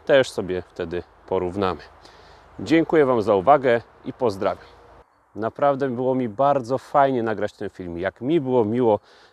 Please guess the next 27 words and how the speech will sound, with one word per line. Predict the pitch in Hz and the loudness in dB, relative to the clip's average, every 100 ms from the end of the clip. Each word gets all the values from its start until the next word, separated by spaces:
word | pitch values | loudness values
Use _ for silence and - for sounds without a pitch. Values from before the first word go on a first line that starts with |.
| _ | _
nagrywając | 98 87 92 85 87 87 - | -4 -2 -2 0 0 0 -6
ten | 90 82 | -10 -10
film. | - 113 87 _ _ _ _ | -4 -4 -4 _ _ _ _
Pozdrawiam. | 113 104 107 87 - _ _ _ _ _ | -2 2 2 0 -10 _ _ _ _ _
Oczywiście | 135 - 147 147 - | -6 -4 -6 -6 -6
cały | - 120 107 113 | 2 4 4 4
ja, | 143 | 4
zamiast | 131 127 120 160 | 2 -2 -2 0
rękawiczki | 185 175 165 160 143 - | 0 2 0 0 -8 -14
sobie | - 127 123 | -4 0 0
ubrać, | 120 113 110 | 2 0 0
to | - - _ _ _ _ _ - | -6 -16 _ _ _ _ _ -14
bez. | - - - _ - - | -14 -14 -20 _ -16 -2
<laughs> | 107 - _ _ _ _ | -2 -2 _ _ _ _
Dziękuję | 95 160 170 175 135 | 0 0 2 2 4
za | 117 | 4
uwagę, | 104 143 165 | 4 2 2
zapraszam | 147 - 131 123 117 | -2 -2 -4 -2 0
do | 143 | 0
oceny | - 160 | 2 0
tego | 147 135 113 | 0 0 -2
filmiku | 123 135 160 156 147 - | 0 0 2 0 -2 -10
i | - | -6
subskrybowania | - 131 - 147 127 120 123 | -6 -4 -4 0 2 2 2
kanału | 117 113 98 95 71 | 2 2 2 2 0
Info | 95 - | -2 -2
Uprawa. | 98 92 - 90 82 - | -2 -2 0 0 0 -6